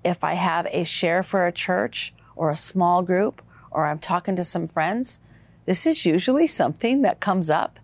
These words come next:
and eighty percent or more of the time with a group of, let's say, a thousand or a hundred or a couple people,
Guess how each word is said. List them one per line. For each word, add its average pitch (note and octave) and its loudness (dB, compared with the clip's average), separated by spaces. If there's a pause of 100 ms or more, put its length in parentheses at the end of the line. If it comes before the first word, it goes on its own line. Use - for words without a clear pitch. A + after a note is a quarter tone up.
(540)
and E3 0
eighty A3 4
percent G#3+ 2
or F#3 2
more E3 4
of D#3+ 0
the D#3 -2
time A#2+ -4 (580)
with D#3 0
a C#3 -2
group E3+ -2
of, D3+ -2
let's D3 -2
say, C#3 0
a C3+ -2
thousand E3 0
or D3 0
a A2+ 0
hundred E3+ 0
or D3+ 0 (220)
a D#3+ -4
couple E3+ -2
people, D#3+ 0